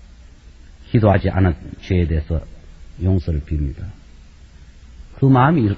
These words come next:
일고 있었어요. 왜 그러냐면은, 하나님께서는 모든 사람이 구원을 받으며 진리를 아는 데 이르기를 원하시는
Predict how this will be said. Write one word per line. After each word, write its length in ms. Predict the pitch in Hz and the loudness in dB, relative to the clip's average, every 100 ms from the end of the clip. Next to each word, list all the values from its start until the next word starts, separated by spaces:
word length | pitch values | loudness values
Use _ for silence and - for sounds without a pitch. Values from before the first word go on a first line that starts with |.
| - | -2
일고 280 | 95 85 76 | -2 -2 -4
있었어요. 400 | - - - 82 - - - - - - - - - - - - - - | -8 -16 -16 -16 -18 -20 -20 -20 -20 -20 -20 -20 -20 -20 -20 -20 -20 2
왜 140 | 135 180 | 6 8
그러냐면은, 580 | 180 156 156 156 85 - - - - - | 8 8 8 6 4 -2 -16 -20 -20 -2
하나님께서는 680 | 220 220 208 196 185 160 | 6 8 8 6 6 6
모든 320 | 117 143 233 233 | 8 6 8 6
사람이 360 | 202 190 208 | 8 8 6
구원을 380 | - 143 151 135 | 6 6 8 8
받으며 360 | 120 110 101 - | 6 4 2 2
진리를 480 | 143 131 101 95 - | 4 4 4 0 0
아는 320 | 98 160 160 | 4 6 6
데 80 | 143 | 6
이르기를 480 | 113 123 127 147 | 4 4 2 2
원하시는 540 | - 107 110 - 82 | 2 2 2 0 -6